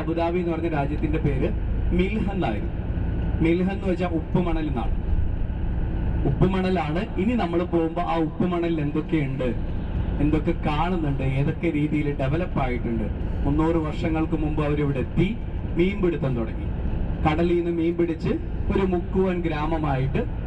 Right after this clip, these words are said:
ഒരു കോസ്റ്റൽ ലൈൻ ലൈഫായിട്ട് അവരിങ്ങനെ ജീവിച്ചു പോകുമ്പോഴാണ് ദൈവം അവർക്ക് സമ്മാനം കൊടുക്കുന്നത്. കടലിൽ നിന്നും അവർക്കൊരു സമ്മാനം കൊടുക്കുകയാണ്, മുത്ത്. അങ്ങനെ മുത്ത്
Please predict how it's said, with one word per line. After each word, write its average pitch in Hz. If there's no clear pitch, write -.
ഒരു 160
കോസ്റ്റൽ 170
ലൈൻ 156
ലൈഫായിട്ട് 147
അവരിങ്ങനെ 139
ജീവിച്ചു 147
പോകുമ്പോഴാണ് 123
ദൈവം 151
അവർക്ക് 127
സമ്മാനം 151
കൊടുക്കുന്നത്. 117
കടലിൽ 190
നിന്നും 156
അവർക്കൊരു 139
സമ്മാനം 147
കൊടുക്കുകയാണ്, 113
മുത്ത്. 139
അങ്ങനെ 143
മുത്ത് 143